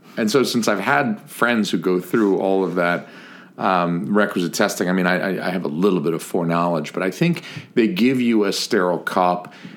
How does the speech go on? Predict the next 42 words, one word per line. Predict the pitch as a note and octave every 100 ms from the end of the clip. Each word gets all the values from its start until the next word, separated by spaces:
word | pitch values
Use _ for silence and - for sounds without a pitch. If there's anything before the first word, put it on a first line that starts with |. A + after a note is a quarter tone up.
| - G#2
They | G2+
let | G2+ A2 -
you | G#2+
go | F#2+ F#2+
home | F2 A2+ A2 G2+ F#2
to | G#2
produce | - G2+ F2 F2 F2
the | - F#2
specimen | - F#2 F2 G2+ F#2 E2+
at | F2+ -
your | E2+
leisure, | E2 G2 G#2 F2+ E2 E2 - - - - -
and | G2+ F#2+ E2+
then, | F#2 G2+ F#2+ F2+ F2 - - - -
uh, | G2+ F#2+ G2+
then | F#2+ G#2+ C3 A2 F#2+ F2+ - - -
you | G#2+ F#2+
will | F2+ F#2
bring | D#2+ - G#2+ G#2
the | F2
specimen | - G2+ - F2+
back, | D#2+ F2 F2 -
but | F#2
you | G2+
have | G2
a | -
certain | - -
amount | G#2 D#2+
of | -
time | - - G#2+ F#2 E2
in | D#2+
which | E2 D#2+ -
you | D#2
need | D#2+ E2+ F2 D#2+
to | D#2
bring | D#2 D#2+
that | D#2 D#2
specimen | E2+ D#2+ - D#2
back. | F2 E2 G2
You |
can't | - A2 F2+
just | F2+ -